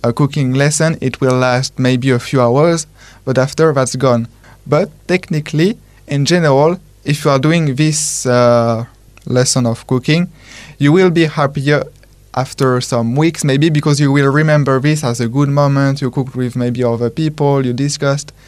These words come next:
and the knife, okay, it will be good because it's, uh, it cuts really well, but after that,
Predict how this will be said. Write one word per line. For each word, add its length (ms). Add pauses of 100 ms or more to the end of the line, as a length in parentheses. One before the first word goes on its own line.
(280)
and 180
the 100
knife, 360
okay, 240
it 100
will 120
be 120
good 160
because 280
it's, 220
uh, 280
it 180
cuts 240
really 340
well, 440
but 200
after 320
that, 380